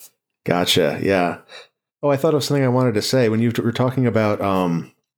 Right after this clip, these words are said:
going into Game Maker as a beginner and, like,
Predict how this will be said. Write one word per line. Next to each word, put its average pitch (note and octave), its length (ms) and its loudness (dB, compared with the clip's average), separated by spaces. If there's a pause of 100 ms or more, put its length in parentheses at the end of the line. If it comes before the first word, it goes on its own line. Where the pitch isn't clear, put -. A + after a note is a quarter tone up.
(120)
going B2 360 2
into G2+ 680 0 (560)
Game A#2+ 280 2
Maker A2 380 2
as G2 140 0
a F#2+ 40 -2
beginner G2+ 540 2
and, F#2 240 2
like, F2+ 380 0